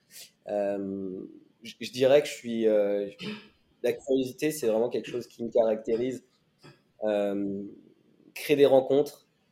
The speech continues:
Je, je crois qu'en fait, créer des rencontres, c'est, c'est dans mon A D N parce que j'ai, j'ai, j'ai le sentiment que, qu'elles permettent souvent, finalement, elles sont générateurs de rencontres, enfin,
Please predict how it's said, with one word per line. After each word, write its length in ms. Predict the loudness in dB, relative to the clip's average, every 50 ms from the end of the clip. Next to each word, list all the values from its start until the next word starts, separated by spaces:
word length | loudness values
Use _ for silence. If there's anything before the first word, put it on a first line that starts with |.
| _ _ _ _ _ _ _ _ _ _ _ _ _ _
Je, 140 | -20 -18 -18 -14
je 80 | -14
crois 220 | 0 4 6 6 6
qu'en 200 | 6 4 4 4
fait, 380 | 4 4 4 4 4 2 -4
créer 220 | -12 -6 -2 2 4
des 100 | 4 4
rencontres, 440 | 4 4 2 2 0 0 0 0 -2
c'est, 1080 | -6 -4 -2 0 0 2 2 0 0 0 -2 -2 -2 -2 -2 -2 -4 -4 -4 -6 -8 -8
c'est 240 | -10 -8 -6 -6 -2
dans 140 | 0 2 2
mon 180 | 2 2 2 2
A 100 | 2 2
D 120 | 4 6
N 300 | 6 6 6 4 2 0
parce 280 | 0 -2 -2 -2 -6 -8
que 420 | -4 -2 0 0 0 0 -2 -4 _ _ _ _ _ _ _ _ -16
j'ai, 460 | -10 -6 -4 -2 0 0 0 -2 -2
j'ai, 240 | -4 -4 -4 -4 -4 -6
j'ai 160 | -6 -6 -6
le 80 | -6
sentiment 680 | -6 -6 -4 -4 -4 -6 -6 -6 -2 0 2 2 2 0 -4
que, 460 | -6 -2 0 0 0 0 -2 -4 -8 -10 _ _ _ _ _ _ _ _ _ _ _ _ _ _ -20 -20 -20 _ _
qu'elles 240 | 0 0 0 2 4
permettent 540 | 4 4 4 6 4 4 4 2 0 -6 -14 -16 -16
souvent, 440 | -14 -12 -8 -4 2 6 6 6 6
finalement, 560 | 4 0 2 2 2 2 4 4 4 4 2 0 _ _ _ _ _ _ _ _ _ 0
elles 160 | 0 0 0
sont 180 | 0 0 0 2
générateurs 520 | 4 6 6 6 6 6 6 6 6 6
de 60 | 6
rencontres, 460 | 4 6 4 4 4 4 0 0 0 -2
enfin, 460 | 0 2 4 4 2 0 -2 -4